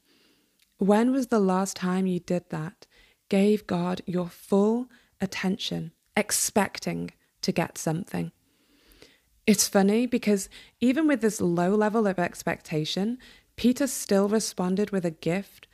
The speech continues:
a miraculous gift, far greater, of far more value, far more life-changing than a few pieces of silver and gold, even more than a chest of silver and gold. He gave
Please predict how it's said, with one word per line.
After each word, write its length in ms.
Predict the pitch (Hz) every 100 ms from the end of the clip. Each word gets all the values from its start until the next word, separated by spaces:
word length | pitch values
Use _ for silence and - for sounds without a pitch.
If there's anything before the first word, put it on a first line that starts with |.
| _ _ _ -
a 60 | 190
miraculous 800 | 170 165 170 - - 165 160
gift, 380 | - 190 - - - _
far 480 | - - 190 202 214
greater, 520 | 196 175 170 - 170 - _ _ - -
of 120 | 190
far 360 | - - 190 214
more 200 | 233 226
value, 440 | 196 170 170 170 - _ _
far 360 | - 196 214
more 180 | 226 226
life-changing 800 | 220 208 220 - 185 170 175 180 - - -
than 320 | 185 180 180 - _
a 60 | 180
few 240 | - 180
pieces 520 | 185 180 175 190 190
of 100 | 165
silver 380 | - - 170 175
and 120 | 175
gold, 360 | 160 156 170 208 - - - _ -
even 340 | 214 247 247
more 180 | 196 185
than 140 | 185
a 40 | 170
chest 600 | - - 233 - - -
of 120 | 175 -
silver 380 | - 170 160
and 100 | 165
gold. 340 | 156 156 165 - _ _ _ _ _ _ _ _ _ - -
He 160 | 214
gave 380 | 247 202 202 208